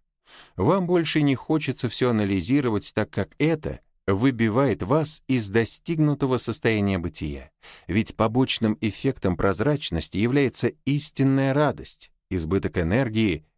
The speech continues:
и свобода самовыражения. А любая мысль, идущая от эго — снижает накал положительных эмоций.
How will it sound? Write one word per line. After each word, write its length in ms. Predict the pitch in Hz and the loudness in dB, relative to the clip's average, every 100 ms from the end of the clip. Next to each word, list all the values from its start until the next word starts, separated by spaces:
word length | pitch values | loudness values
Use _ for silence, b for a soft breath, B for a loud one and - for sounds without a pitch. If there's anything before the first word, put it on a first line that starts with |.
| - | -2
и 120 | 110 | -2
свобода 580 | - 104 104 131 135 123 | 0 0 2 2 2 0
самовыражения. 1300 | - - 135 131 120 123 123 107 135 117 71 - _ _ _ _ _ _ | -2 -2 0 0 0 0 0 0 2 0 -2 -12 _ _ _ _ _ _
А 80 | 85 | -4
любая 360 | 80 78 73 | -2 -2 -2
мысль, 380 | 80 107 - 87 | 0 -2 -2 -6
идущая 480 | 98 87 87 - 80 | -4 -4 -2 -2 -2
от 280 | - 78 - | -2 -6 -4
эго — 380 | 101 127 156 151 - _ _ - | -4 0 0 -2 -8 _ _ -10
снижает 640 | - 110 98 85 101 113 90 | 0 2 2 0 -2 -2 -2
накал 380 | 85 - 87 | -4 -2 -4
положительных 760 | 80 78 78 76 76 76 71 - | -2 -2 -2 -2 -4 -4 -4 -4
эмоций. 560 | 71 67 64 - - | -4 -4 -6 -10 -12